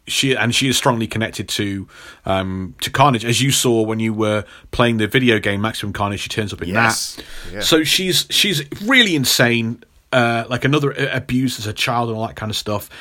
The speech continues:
Speaker 1: Had lived a hard life i-, i-, as a drug dealer in the comic books, um, and saw a lot of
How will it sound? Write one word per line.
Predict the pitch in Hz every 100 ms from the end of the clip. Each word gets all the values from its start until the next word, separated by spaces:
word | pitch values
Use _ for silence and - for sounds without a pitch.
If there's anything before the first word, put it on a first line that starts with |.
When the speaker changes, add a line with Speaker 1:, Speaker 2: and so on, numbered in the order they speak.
| - - -
Speaker 1:
Had | 120 120 123
lived | 135 139
a | 117 113
hard | - 135 123
life | 120 117 - - _ -
i-, | 92 -
i-, | 117 -
as | 107
a | 101
drug | 131 127
dealer | 113 104
in | 98
the | 95
comic | 104 104
books, | 113 - - - - -
um, | 104 107 107 104 -
and | 110
saw | - 160 131
a |
lot | 123
of | 110